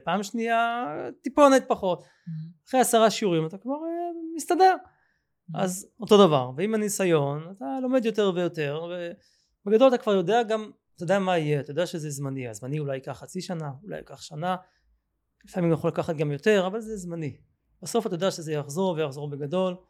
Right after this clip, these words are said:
Speaker 1: אי אפשר להפסיד כסף בשוק ההון אם פועלים בו נכון,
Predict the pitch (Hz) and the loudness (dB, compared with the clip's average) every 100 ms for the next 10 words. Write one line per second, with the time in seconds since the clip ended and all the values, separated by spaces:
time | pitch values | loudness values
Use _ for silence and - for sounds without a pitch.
0 | _ _ _ _ 269 269 - 196 175 - | _ _ _ _ 0 0 2 0 0 -6
1 | - 180 160 180 _ _ 175 - 185 170 | -12 -12 -12 -12 _ _ -16 -10 -6 -2
2 | 165 165 151 156 143 160 151 139 143 196 | -2 -2 -8 -8 -8 -6 -8 -8 -6 -2
3 | 185 170 | -2 -2